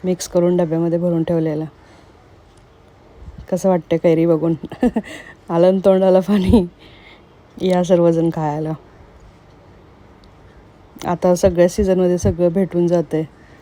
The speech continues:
ह्याला आता पूर्ण मिक्स करून घ्यायचं आहे. आणि तुमची लक्ष्मीपूजा कशी केली तुम्ही ते पण सांगा. आणि हॅपी दिवाळी सगळ्यांना. आणि या कैरी खायला.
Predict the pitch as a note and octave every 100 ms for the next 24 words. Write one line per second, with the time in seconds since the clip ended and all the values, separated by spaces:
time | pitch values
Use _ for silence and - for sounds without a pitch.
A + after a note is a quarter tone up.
0 | - - - - - - - - - -
1 | E3+ F#3 F3+ F3+ F3 G3 F#3+ F#3+ F3+ -
2 | F#3+ F3+ F#3 F3 C#3+ D#3 F3+ A#3 - -
3 | - - - - - - - - - -
4 | - - - - - - - - - -
5 | - - - _ - - - - - -
6 | - - E3+ F#3+ F3+ F#3 F3+ - F3+ F3
7 | F3+ F3 E3+ - F3 F#3+ E3+ E3+ E3 E3
8 | E3 E3 E3+ D#3+ D#3+ D#3 F3 - - -
9 | - - - - - - - - _ -
10 | - - - - - - - - - -
11 | - - - - E3+ E3+ E3+ D#3+ F3 -
12 | F3+ F#3 E3+ E3 E3+ D#3 D#3 D#3+ D#3 G3
13 | - - - - - - - - - -
14 | - - - - - - - - - -
15 | F3+ F3 E3 E3+ D#3 D3+ D#3 C3+